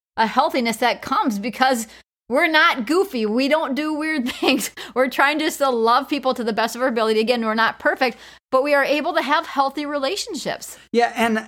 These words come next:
Speaker 2: and really, we're not at all in any way trying to say that we're better than other
Speaker 1: No,
Speaker 2: people or
Speaker 1: not
Speaker 2: we've
Speaker 1: at
Speaker 2: got
Speaker 1: all.
Speaker 2: life figured out. We just know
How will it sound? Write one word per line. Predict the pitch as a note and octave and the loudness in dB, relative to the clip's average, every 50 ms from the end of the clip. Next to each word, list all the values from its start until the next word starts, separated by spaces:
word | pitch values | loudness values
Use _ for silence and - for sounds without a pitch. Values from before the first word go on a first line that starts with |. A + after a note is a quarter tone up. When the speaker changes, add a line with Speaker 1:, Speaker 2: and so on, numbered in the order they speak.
| - - - | -10 -12 -8
Speaker 2:
and | A#3 A#3+ B3 B3 | -6 -4 0 0
really, | C4 D4+ D4+ D4+ A3+ G#3 F3+ | 2 4 4 4 4 4 2
we're | F#3+ G3 G3 G3 G3 | 2 2 2 0 0
not | G3 G3 G3+ G#3 G#3+ A3 G#3+ | 0 0 2 2 2 2 0
at | G3 F#3+ F#3+ | -2 -4 -4
all | F#3+ - G3 - G#3 G3+ G3+ G3+ | 0 2 4 4 4 4 4 2
in | - F3+ F3+ - - _ | 0 -4 -6 -8 -8 _
any | - A#3+ C4+ C4 B3+ A#3 | -2 0 2 2 2 2
way | G#3+ F#3+ F3+ F3 F3 | 2 2 2 0 0
trying | E3 - F#3+ F#3 F#3+ | -2 -4 -4 -4 -4
to | F#3 E3+ | -4 -4
say | - - - F#3 F3+ F3 | -4 -4 -2 0 0 0
that | E3+ D#3 D#3 D3 - - | 0 -2 -4 -4 -4 -4
we're | F3 E3+ G3 F3 | -2 -2 -2 0
better | C#3 C3 F#3+ G#3 A3+ A3+ A3+ | 0 0 2 2 4 2 2
than | G#3+ A3 G#3+ | 2 2 2
other | G#3+ G#3+ G#3 G#3+ | 2 2 4 4
Speaker 1:
No, | A#3+ A#3+ B3 A3 G#3+ | 4 4 4 2 2
Speaker 2:
people | G#3 A3+ A3 | 2 2 2
or | G#3 G#3 F#3 E3+ | 2 2 2 2
Speaker 1:
not | G3 A#3 A#3 A#3 | 2 2 2 2
Speaker 2:
we've | A3 | 2
Speaker 1:
at | G#3+ | 2
Speaker 2:
got | G3+ G#3+ A3+ A3 | 4 4 4 4
Speaker 1:
all. | G#3 | 2
Speaker 2:
life | G#3+ G#3 G#3 - - | 2 2 2 0 -2
figured | - G#3 G3+ F#3 G3 F#3+ | -2 -2 0 0 2 2
out. | F#3 F#3 F#3 F3 F3+ | 2 2 2 2 0
We | F3+ G#3 C4 D4 | 0 0 0 2
just | D#4 C4+ A#3 - - | 2 2 2 2 0
know | F#3+ F#3+ F#3 F3 F3 F3 E3+ D#3+ | 0 2 4 4 4 4 2 -2